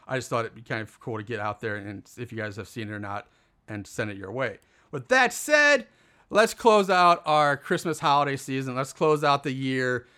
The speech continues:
with, uh, our Silent Night, Deadly Night four, Initiation. Oh, fuck me. Uh, this <laughs> movie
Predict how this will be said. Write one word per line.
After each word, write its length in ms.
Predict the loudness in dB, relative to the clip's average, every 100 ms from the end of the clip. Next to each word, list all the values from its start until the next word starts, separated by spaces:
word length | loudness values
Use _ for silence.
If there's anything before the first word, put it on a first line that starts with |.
| _ _ _
with, 360 | -4 0 0 -2 0
uh, 40 | 2 2 0 -2
our 320 | -2 -2 -4 _ _ _ _ _
Silent 460 | -2 4 4 4
Night, 360 | 4 4 2 -2 -10
Deadly 280 | 2 4 6
Night 240 | 4 4 2
four, 720 | 2 6 10 10 10 6 0 -10 _ -6
Initiation. 1080 | 2 2 2 0 0 0 -2 -2 -2 -2 -6 _ _ _ _ _ _ _ _
Oh, 640 | 2 4 4 4 0 -4 -12 _ _ _ _
fuck 380 | 0 4 4 2
me. 420 | 2 2 0 -4 _ _
Uh, 260 | 2 4 4
this 300 | 4 2 4
<laughs> 0 |
movie 600 | 6 6 4 0 0 -2